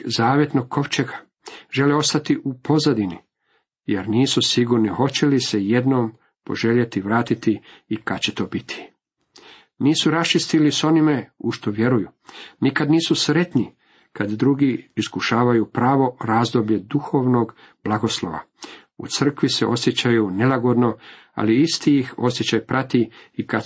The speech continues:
su u svijetu. Jednostavno ne pripadaju nikamo. Ovdje u pustinji, što mislite što su htjeli?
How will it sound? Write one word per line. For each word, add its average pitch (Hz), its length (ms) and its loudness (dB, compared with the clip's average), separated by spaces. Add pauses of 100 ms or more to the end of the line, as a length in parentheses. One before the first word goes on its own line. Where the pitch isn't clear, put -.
su 110 60 -2
u - 20 2
svijetu. 117 480 0 (400)
Jednostavno 131 840 0 (340)
ne 98 140 -4
pripadaju 110 560 2
nikamo. 101 340 -4 (2000)
Ovdje 160 360 2
u 110 80 0
pustinji, 143 640 2 (200)
što - 240 -2
mislite 147 380 0
što 127 220 0
su - 240 2
htjeli? 110 400 -2